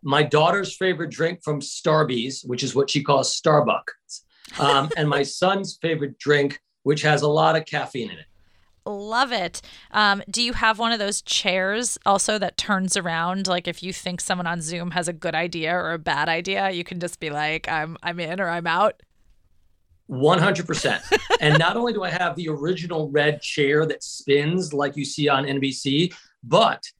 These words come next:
Speaker 1: as you may have noticed, if you've seen it in the press on what we're doing, uh, of course, the metaverse is not reality. It's, allows you to defy gravity. And so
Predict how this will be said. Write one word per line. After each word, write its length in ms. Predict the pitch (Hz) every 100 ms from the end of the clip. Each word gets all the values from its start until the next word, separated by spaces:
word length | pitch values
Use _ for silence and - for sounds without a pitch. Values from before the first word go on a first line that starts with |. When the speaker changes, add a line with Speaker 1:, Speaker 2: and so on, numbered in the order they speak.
| _ -
Speaker 1:
as 340 | 160 156 151 -
you 140 | 160
may 340 | 160 170 180 175
have 180 | 160
noticed, 460 | 160 160 165 165 -
if 100 | 151
you've 120 | 139
seen 200 | - 160
it 140 | 151 143
in 80 |
the 80 | 131
press 400 | 127 175 170 170
on 160 | 147 143
what 180 | 143 139
we're 120 | 127
doing, 500 | 165 175 139 135 139 - - _ 147
uh, 200 | 143 -
of 160 | 156 -
course, 380 | 214 208 - _
the 80 | 160
metaverse 720 | 147 165 190 180 175 151 - 185
is 180 | 123
not 420 | 151 151 151 151 -
reality. 600 | 143 185 202 180 156 147 156
It's, 300 | 143 139 - - - 170 160
allows 360 | 151 151 156 147
you 80 | 143
to 80 | 143
defy 400 | - 160 151 143
gravity. 640 | 113 147 165 180 127 127
And 120 | 135
so 360 | - 156 147